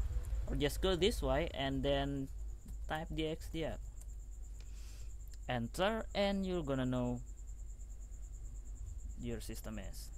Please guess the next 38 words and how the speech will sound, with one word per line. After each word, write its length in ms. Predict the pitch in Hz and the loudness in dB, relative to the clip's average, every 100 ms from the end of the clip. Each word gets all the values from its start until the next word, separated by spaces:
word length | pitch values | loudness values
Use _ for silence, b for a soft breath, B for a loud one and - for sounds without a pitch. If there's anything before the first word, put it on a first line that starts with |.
| - - | -8 -6
There 100 | - | -4
you 120 | 113 | -2
go. 360 | 113 147 180 170 - | 0 4 4 2 0
Mine 300 | 143 143 135 | 0 2 2
is 500 | 131 127 127 - - - B B B B B B - - - - | 2 0 0 -4 -6 -6 B B B B B B -4 -4 -2 0
sixty-four 420 | 135 - 143 147 | 0 2 4 4
bit. 200 | 143 170 - - - - - - - - - - - - - - - 127 | 6 4 4 0 0 0 -2 -2 -2 -2 -2 -2 -2 -2 -4 -4 -4 0
Right? 220 | 131 156 - - - | 2 2 0 -4 0
Okay, 420 | 143 - - 131 | 0 2 0 2
let's 300 | 120 127 - - | 2 2 -2 -2
go 200 | 147 143 | 2 4
with 440 | 139 139 139 135 117 | 4 6 6 4 4
this 240 | 131 - | 2 2
one. 240 | 139 170 196 - - | 2 0 0 -6 -2
Go 180 | 127 160 | 6 6
to, 760 | 180 175 170 165 160 160 156 151 - - | 6 4 6 6 8 8 6 4 0 -2
I 180 | 120 107 | -2 -2
have 100 | 117 | -2
to 100 | 120 | -2
start 200 | 117 113 | 0 0
it 80 | - | 0
from 100 | 113 | 0
the 60 | |
beginning. 360 | 113 117 110 - - | 0 2 2 2 4
Go 140 | 135 | 6
to 220 | 131 139 | 6 6
pr-, 160 | 135 - - - - - | 6 4 2 2 0 0
C, 540 | - - 143 135 139 180 - - - - - - - - - - | -2 -2 0 0 0 -2 -2 -2 -2 -2 -2 0 -2 -2 -2 2
program 380 | 165 175 196 | 2 4 4
files. 400 | 185 165 147 165 - | 6 6 8 6 4
If 200 | 135 139 | 0 2
you 120 | 135 | 4
install 380 | 135 - 135 135 | 4 4 4 4
on 100 | 135 | 4
program 380 | 131 131 135 | 2 4 4
file, 300 | 131 131 139 | 4 2 4
it's 240 | 131 135 - | 4 2 0
default. 580 | 135 135 123 123 127 | 6 6 6 2 2